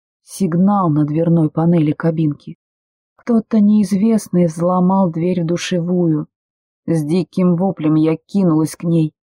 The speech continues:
и с силой на нее надавила. Дверь, к моему везению, открывалась внутрь. И теперь, чтобы войти, неизвестным придется сдвинуть с места меня.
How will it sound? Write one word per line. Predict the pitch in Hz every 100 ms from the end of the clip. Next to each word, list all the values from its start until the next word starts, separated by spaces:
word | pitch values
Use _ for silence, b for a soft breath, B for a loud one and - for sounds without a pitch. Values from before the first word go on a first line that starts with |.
| -
и | 202
с | 175
силой | - - 214 180 160
на | 175
нее | 175 190 180
надавила. | 165 170 185 185 185 156 147 _ _ _ _ _ -
Дверь, | 175 160 170 208
к | -
моему | 160 160 165
везению, | 165 170 160 160 160 151 151 _ _
открывалась | 175 - 170 160 165 170 -
внутрь. | 180 160 143 - 120 _ _ _ _ _ _
И | - 170
теперь, | - 175 - 208 190
чтобы | - - 165 160
войти, | 156 156 - - 202 190 _ _ _ -
неизвестным | 165 170 175 165 160 185 - 170
придется | 156 156 156 170 - 170
сдвинуть | 156 147 156 170 175
с | -
места | 165 160 156 - 170
меня. | 160 170 175 165 131